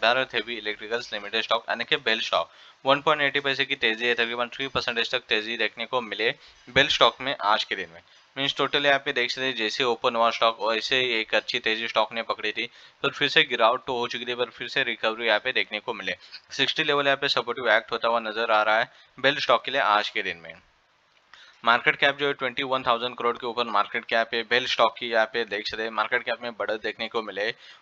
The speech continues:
उसी के साथ P ratio देखोगे तो P रेशियो भी देख सकते हैं थर्टी पॉइंट ट्वेंटी एट का है और dividend yield जो है पॉइंट सिक्सटी फाइव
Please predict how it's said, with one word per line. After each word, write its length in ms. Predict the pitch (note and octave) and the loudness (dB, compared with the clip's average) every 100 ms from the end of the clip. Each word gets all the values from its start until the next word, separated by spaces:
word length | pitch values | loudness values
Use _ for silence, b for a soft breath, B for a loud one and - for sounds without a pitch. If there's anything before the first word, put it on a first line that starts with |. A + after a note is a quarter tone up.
| - | -4
उसी 180 | C3+ D3 | 0 0
के 60 | |
साथ 300 | C#3+ C#3+ - | 2 0 0
P 160 | C3+ B2+ | -6 -2
ratio 280 | B2+ B2 C3+ | 0 0 0
देखोगे 460 | A#2 G#2+ A#2+ A2 C3 B B - | -2 0 -2 -2 -4 B B -4
तो 80 | D#3 | -2
P 260 | D#3 D#3+ E3 | 0 -2 0
रेशियो 280 | D#3+ - | 0 0
भी 120 | D#3 D3+ | -2 0
देख 200 | C#3 C3+ | -2 0
सकते 160 | C#3 | 0
हैं 80 | C#3+ | 0
थर्टी 160 | C3 B2+ | 0 0
पॉइंट 260 | B2+ C3 C3 | 0 0 0
ट्वेंटी 320 | A#2 A2 C3 A#2 | -4 -2 -4 -2
एट 180 | A#2 A#2 | -2 0
का 160 | A#2+ A2 | 2 4
है 180 | A#2+ - B B | 2 -4 B B
और 100 | C3 | 0
dividend 400 | C3 C#3+ D3+ D3 | 2 2 0 -2
yield 200 | C3+ C3+ | -4 -2
जो 140 | C3 C3 | 2 2
है 80 | C3+ | 2
पॉइंट 240 | B2+ A#2+ B2 | 2 2 2
सिक्सटी 260 | A#2+ - A#2+ | -6 -8 -2
फाइव 300 | - A#2 | 4 4